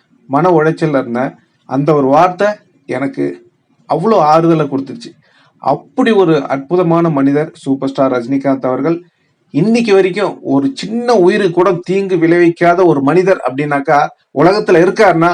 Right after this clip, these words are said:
அது சூப்பர் ஸ்டார் ரஜினிகாந்த் தான். அதனாலதான் அவர் இன்னைக்கு வரைக்கும் நம்பர் ஒன்னா சூப்பர் ஸ்டாரா இருக்காரு அப்படின்றத அவரு அற்புதமா சொல்லியிருந்தாரு. அந்த வீடியோ இப்போ வைரல் ஆயிட்டு இருக்கு. உங்களுக்கு வேணும்னா கமெண்ட்ல சொல்லுங்க, நானு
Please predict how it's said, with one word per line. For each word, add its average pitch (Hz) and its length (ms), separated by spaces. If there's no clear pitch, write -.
அது 131 200
சூப்பர் 156 320
ஸ்டார் 143 200
ரஜினிகாந்த் 139 560
தான். 170 140
அதனாலதான் 214 540
அவர் 190 100
இன்னைக்கு 180 380
வரைக்கும் 170 380
நம்பர் 160 300
ஒன்னா 160 180
சூப்பர் 160 400
ஸ்டாரா 147 260
இருக்காரு 139 400
அப்படின்றத 135 560
அவரு 131 260
அற்புதமா 170 560
சொல்லியிருந்தாரு. 127 560
அந்த 127 180
வீடியோ 160 280
இப்போ 135 240
வைரல் 127 300
ஆயிட்டு 117 220
இருக்கு. 165 200
உங்களுக்கு 135 280
வேணும்னா 196 360
கமெண்ட்ல 151 400
சொல்லுங்க, 135 380
நானு 135 260